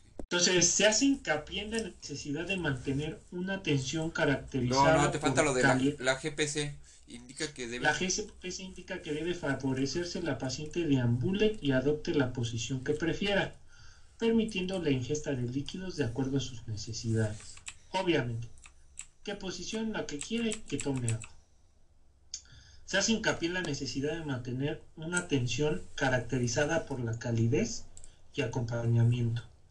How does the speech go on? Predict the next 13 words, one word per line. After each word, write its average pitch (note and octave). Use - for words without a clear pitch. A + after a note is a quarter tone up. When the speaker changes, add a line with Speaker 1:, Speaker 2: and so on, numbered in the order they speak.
Speaker 1:
favoreciendo D3
los A#2+
estados D3+
emocionales B2+
positivos. D3
Con D#3
respecto F3+
a A3
la G#3
autonomía D3
de F3+
la C3
paciente D#3+